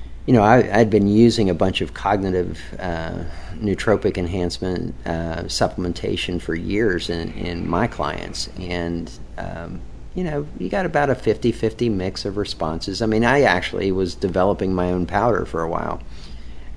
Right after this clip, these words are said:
Um, but I was following a lot of the same rules that all these other companies did, is I would find a study that said, "Hey, this ingredient works really well for this outcome."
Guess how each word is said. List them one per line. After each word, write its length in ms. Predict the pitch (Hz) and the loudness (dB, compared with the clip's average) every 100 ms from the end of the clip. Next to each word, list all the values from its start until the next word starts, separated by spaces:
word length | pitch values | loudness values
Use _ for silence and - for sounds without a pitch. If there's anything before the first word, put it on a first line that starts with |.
| - | -2
Um, 440 | 95 90 87 78 87 - - - - 101 | 2 2 2 -2 -6 -14 -14 -12 -10 4
but 320 | 139 120 107 | 8 8 6
I 200 | - 107 | 2 4
was 200 | 151 135 | 6 4
following 640 | - 110 110 110 107 107 - | 6 6 6 6 4 2 0
a 100 | - | -2
lot 300 | 95 95 98 | 2 4 4
of 100 | 110 | 4
the 80 | 107 | 0
same 340 | 95 113 104 104 | 0 2 2 4
rules 380 | 110 110 107 | 6 6 2
that 140 | 107 101 | 0 2
all 140 | 98 | 2
these 160 | 98 92 | 2 2
other 180 | 135 220 | 2 2
companies 540 | - 85 - 85 82 | -2 -4 -6 -6 -8
did, 260 | - 85 95 | -4 0 2
is 240 | 117 107 | 2 2
I 140 | 110 104 | 0 0
would 160 | 92 | 0
find 280 | - 85 101 | 2 2 2
a 40 | |
study 360 | 120 - 80 87 | 0 0 0 0
that 120 | 90 | -2
said, 220 | 87 87 82 | -2 -4 2
"Hey, 360 | 107 107 90 - - - - - 90 87 | 6 6 4 -2 -14 -14 -14 -12 -12 0
this 460 | 113 165 - - - - - - - | 4 4 4 -2 -6 -12 -14 -14 -2
ingredient 760 | 110 110 98 101 92 95 110 120 - - | 4 6 8 6 6 4 4 0 -4 -2
works 380 | 92 123 127 - | 6 6 6 4
really 220 | 104 104 | 6 6
well 300 | 95 90 87 | 6 6 4
for 160 | - 92 | 0 0
this 220 | 95 - | 0 2
outcome." 520 | 110 - - - - | 0 -2 -6 -10 -10